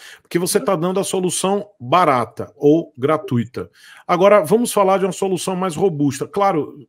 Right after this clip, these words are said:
gente, Marcão vai falar por alto que ele não vai ficar fazendo consultoria de graça pra Honda. Honda é uma empresa multimilionária, né, uma multinacional, e Marcão, que é da área e que desenvolve esse tipo de sistema,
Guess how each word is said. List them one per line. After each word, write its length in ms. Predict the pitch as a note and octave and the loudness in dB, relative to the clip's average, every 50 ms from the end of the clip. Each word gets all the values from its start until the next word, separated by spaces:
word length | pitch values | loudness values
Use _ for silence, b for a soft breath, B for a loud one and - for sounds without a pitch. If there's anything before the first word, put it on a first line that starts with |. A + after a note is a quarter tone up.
| _ | _
gente, 360 | - A#2+ F3 G3+ F#3 - - D3 | -10 -4 -2 -2 -2 -2 -4 -4
Marcão 280 | D3+ D3+ - - F#3+ | -4 -4 -4 -2 -2
vai 100 | G#3 G3+ | -2 -2
falar 240 | G3+ - F3 E3 D#3+ | -2 -4 -4 -4 -4
por 180 | - - C3 A#2+ | -4 -2 -2 0
alto 240 | C#3+ E3+ F3+ F#3 | 0 0 0 0
que 60 | - F#3 | -2 -2
ele 80 | F3+ | -2
não 60 | E3+ | 0
vai 100 | F3+ F#3 | -2 -2
ficar 200 | - - - E3 | -2 -4 -6 -6
fazendo 300 | - - E3+ C#3+ E3 E3 | -4 -4 -4 -4 -4 -6
consultoria 640 | - - E3+ - - F3 D3+ - E3+ D3+ D3+ D#3 D#3 | -6 -8 -12 -10 -10 -10 -8 -6 -4 -2 0 -2 -2
de 80 | D3 | -2
graça 340 | D#3 D3 D3 C#3+ D3 C#3+ - | -2 0 0 0 0 -2 -4
pra 200 | - - F3+ F3 | -8 -6 -4 -4
Honda. 340 | C#3 B2+ B2 A2+ G#2+ G#2 F#2 | -2 -2 -4 -4 -4 -6 -6
Honda 260 | F#2+ A#2 C3 D3 E3+ | -6 -8 -6 -4 -2
é 40 | F3+ | -2
uma 280 | F3+ E3+ D3 B2+ B2+ C3 | -2 -2 -2 -4 -4 -6
empresa 320 | B2 B2 C3+ C3+ B2+ C3+ | -4 0 0 0 0 0
multimilionária, 920 | C3 C3+ C3 - - D3+ C#3 C#3 D3+ C#3+ A#2 A#2 A#2+ C3 D3 D#3+ E3 D#3+ - B B B B B B B _ | -2 -4 -6 -6 -6 -6 -4 -2 -2 -2 -2 -2 0 0 0 0 0 -4 -6 B B B B B B B _
né, 300 | - B2 C3+ D#3 E3 D#3 | -8 -4 -4 -2 -2 -4
uma 220 | C#3 C3+ C3+ C3+ C3 | -6 -6 -6 -4 -2
multinacional, 920 | C#3+ D#3+ D3+ - D#3+ D3+ C#3+ C#3+ - - C#3 B2+ B2+ C3 C#3 D3+ E3+ F3 B B B B B B | -2 -2 -2 -2 -2 -2 -2 -2 -4 -4 -4 -2 0 0 0 0 -2 -4 B B B B B B
e 80 | B E3 | B -2
Marcão, 460 | F3 F#3 E3 - - - D#3+ F3 F3 - | 0 0 -2 -2 -2 -4 -4 -4 -4 -6
que 200 | - F#3 E3+ D#3+ | -2 2 4 4
é 160 | E3 F3 E3 | 4 2 2
da 120 | C#3+ C#3 | 2 0
área 460 | C3 C3 C3 C3 C#3 D#3 E3+ F#3 F#3 | 2 2 2 2 2 2 2 0 0
e 100 | F#3 F3+ | -2 -4
que 140 | D#3 - - | -6 -6 -10
desenvolve 580 | D3+ C3+ B2+ C#3+ D3 B2+ A#2 C3 C#3 D#3 D#3 C#3+ | -10 -8 -4 -4 -4 -2 -2 0 0 0 -2 -4
esse 140 | C3 - B2 | -6 -8 -12
tipo 180 | - C3+ C#3 | -16 -20 -18
de 80 | B2 - | -16 -14
sistema, 640 | - - C3 - - - C3 D3 E3+ F#3+ F#3+ E3+ | -14 -12 -12 -12 -6 -4 -2 -2 -2 -2 -4 -8